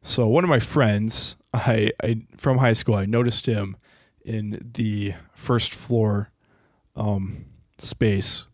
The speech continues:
when we were doing the chocolate tasting. And we were in the middle of it, so I wasn't able to go up and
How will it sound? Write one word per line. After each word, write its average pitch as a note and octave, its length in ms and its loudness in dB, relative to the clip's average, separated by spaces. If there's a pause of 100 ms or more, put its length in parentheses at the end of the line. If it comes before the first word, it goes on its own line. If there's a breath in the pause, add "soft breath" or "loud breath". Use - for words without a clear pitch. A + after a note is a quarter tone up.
(440 soft breath)
when A2 160 0
we G#2 100 2
were G2+ 140 2
doing G2+ 320 2
the G2+ 200 -2
chocolate C#3 420 -2
tasting. - 420 -10 (720 loud breath)
And G#2 760 0
we A#2+ 100 2
were B2+ 140 6
in C3+ 80 4
the B2+ 60 2
middle A#2 280 4
of G2+ 80 2
it, G#2+ 200 2
so G#2 260 -2
I G2+ 140 -4
wasn't G2+ 320 -4
able G2 180 -4
to G2+ 400 -4 (220)
go G#2+ 160 -8
up G2+ 200 -8
and G#2 380 -10